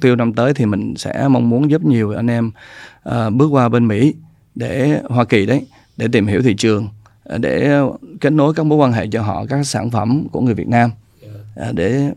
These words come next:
Speaker 1: họ trở, thực sự trở thành cái doanh nhân toàn cầu thông qua cái bước đệm đầu tiên là Hoa Kỳ.
Speaker 2: Tuyệt vời, tại sao không ạ? Và
Speaker 1: Dạ.
Speaker 2: đặc biệt là sản phẩm nông nghiệp, mà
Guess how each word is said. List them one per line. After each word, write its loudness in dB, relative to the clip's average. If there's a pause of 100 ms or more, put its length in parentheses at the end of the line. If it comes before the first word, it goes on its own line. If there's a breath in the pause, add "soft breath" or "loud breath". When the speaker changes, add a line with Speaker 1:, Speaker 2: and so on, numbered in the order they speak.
(340)
Speaker 1:
họ -2
trở, -2
thực -8
sự -2
trở 0
thành 0
cái 0
doanh 4
nhân -2
toàn -6
cầu -6
thông -2
qua -2
cái 0
bước 0
đệm -2
đầu -8
tiên -4
là -6
Hoa -6
Kỳ. -10 (200)
Speaker 2:
Tuyệt -14
vời, -4
tại -6
sao -6
không 0
ạ? -8 (200)
Và -12
Speaker 1:
Dạ. -8
Speaker 2:
đặc -8
biệt -2
là -4
sản -12
phẩm -6
nông -4
nghiệp, -4
mà -12